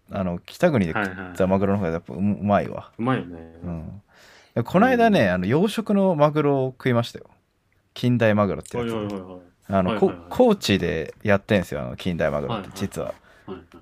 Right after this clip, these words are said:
Speaker 1: で、あの、マグロ専門っていうのがあ-、店っていうのが高知の、
Speaker 2: うん。
Speaker 1: にあって、
Speaker 2: うん。
Speaker 1: それ全部養殖のマグロなんですけど、
Speaker 2: うんうんうん。有名だよね。
Speaker 1: あ-、あり、ありとあらゆる手段、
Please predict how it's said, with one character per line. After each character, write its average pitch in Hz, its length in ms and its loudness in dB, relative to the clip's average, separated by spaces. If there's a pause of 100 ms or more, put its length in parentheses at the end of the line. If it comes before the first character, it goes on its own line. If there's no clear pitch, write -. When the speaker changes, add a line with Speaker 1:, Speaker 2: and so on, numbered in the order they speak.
(140)
Speaker 1:
で、 107 80 2
あ 107 60 4
の、 104 260 0
マ 110 200 2
グ 180 100 2
ロ 208 80 2
専 208 200 4
門 202 180 6
っ - 20 -4
て 208 80 0
い - 20 4
う - 40 2
の 185 60 -2
が 165 120 -2
あ-、 190 60 -4 (440)
店 110 160 2
っ 95 40 2
て 92 100 -4
い - 20 -6
う 80 40 -6
の 80 40 -8
が 90 200 0
高 110 200 0
知 - 140 -8
の、 82 420 -6
Speaker 2:
う 85 40 -20
ん。 - 40 -20
Speaker 1:
に 92 80 -4
あ 95 60 2
っ 98 80 -4
て、 - 420 -10 (500)
Speaker 2:
う 98 80 -10
ん。 85 200 -10
Speaker 1:
そ 139 120 2
れ 113 60 2
全 143 160 2
部 98 80 2
養 104 160 4
殖 127 220 0
の 117 60 4
マ 107 140 4
グ 107 60 -2
ロ 107 100 0
な 104 100 2
ん - 20 2
で 85 60 -6
す - 60 -18
け - 80 -10
ど、 71 220 -14 (320)
Speaker 2:
う 113 60 -12
ん - 20 -8
う 101 60 -8
ん - 0 -
う - 20 -6 (260)
ん。 90 60 -16 (200)
有 113 80 -6
名 117 80 4
だ 139 100 8
よ - 80 -8
ね。 87 180 -12 (140)
Speaker 1:
あ-、 107 80 2
あ 117 80 4
り、 117 160 -4
あ 131 100 2
り 127 140 0
と 90 180 2
あ 92 60 6
ら 104 80 4
ゆ 104 80 4
る 87 100 -4
手 - 120 -14
段、 85 340 -2